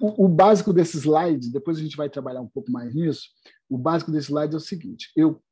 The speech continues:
crio um, um ele-, um neutrino do elétron, ele se propaga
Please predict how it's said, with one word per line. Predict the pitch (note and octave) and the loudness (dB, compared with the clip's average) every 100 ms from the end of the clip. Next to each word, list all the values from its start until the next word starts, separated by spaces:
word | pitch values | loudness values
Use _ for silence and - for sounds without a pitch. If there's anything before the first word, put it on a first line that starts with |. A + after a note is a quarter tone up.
| _ | _
crio | D#3+ F#3 G3+ G#3 F#3 _ _ _ E3 | 0 4 4 4 0 _ _ _ -4
um, | D#3 D3 C#3+ - | -2 -2 -4 -6
um | D3 D3+ | -2 0
ele-, | C#3+ C#3+ | 0 -2
um | C#3 C#3 | -4 -2
neutrino | C3+ D#3 D3 | -4 -4 -4
do | C3+ | -4
elétron, | B2 A2 A2+ D3 G3 G3+ _ _ _ - | -6 -10 -14 -12 -12 -12 _ _ _ -2
ele | D#3 D3 | 0 0
se | - G#3+ | 0 0
propaga | G3+ F#3 D#3 D3+ C3 B2 A#2 A#2 | 2 0 0 -4 -2 -4 -6 -8